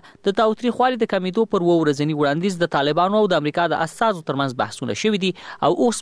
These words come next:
باید په افغانستان کې سولې ته هم یو چانس ورکړل شي. امید زهیرمل، ازادي راډیو،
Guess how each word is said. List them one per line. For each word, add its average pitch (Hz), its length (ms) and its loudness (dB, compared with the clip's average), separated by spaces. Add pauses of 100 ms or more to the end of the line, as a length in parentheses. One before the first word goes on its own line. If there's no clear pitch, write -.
باید 170 280 -2
په 190 100 0
افغانستان 127 500 -4
کې 135 120 -8
سولې 180 160 0 (100)
ته 113 80 -4
هم 110 200 -2
یو 95 60 -2 (120)
چانس 165 280 -2 (400)
ورکړل - 460 -4
شي. - 160 -12 (480)
امید 143 300 0
زهیرمل، 214 460 0 (440)
ازادي 202 340 0
راډیو، 127 320 0